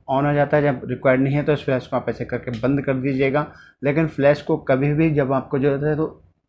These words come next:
हाथ से खींच के ओपन करने की प्रे-, कोशिश ना कीजिए, क्योंकि अगर इसको हाथ से ओपन करेंगे, तो फ्लैश आपका ख़राब हो जाएगा। तो जब भी आपको मैनुअली फ्लैश ओपन करना है, आपको रिक्वायरमेंट है, आप सिर्फ ये बटन प्रेस कीजिएगा यहाँ पे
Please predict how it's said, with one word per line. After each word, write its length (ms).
हाथ 260
से 240
खींच 280
के 180
ओपन 500
करने 320
की 140
प्रे-, 240
कोशिश 320
ना 240
कीजिए, 380
क्योंकि 240
अगर 220
इसको 200
हाथ 200
से 200
ओपन 320
करेंगे, 320
तो 100
फ्लैश 340
आपका 260
ख़राब 320
हो 120
जाएगा। 300
तो 100
जब 220
भी 100
आपको 280
मैनुअली 480
फ्लैश 320
ओपन 340
करना 300
है, 120
आपको 240
रिक्वायरमेंट 600
है, 60
आप 140
सिर्फ 240
ये 100
बटन 280
प्रेस 260
कीजिएगा 440
यहाँ 280
पे 160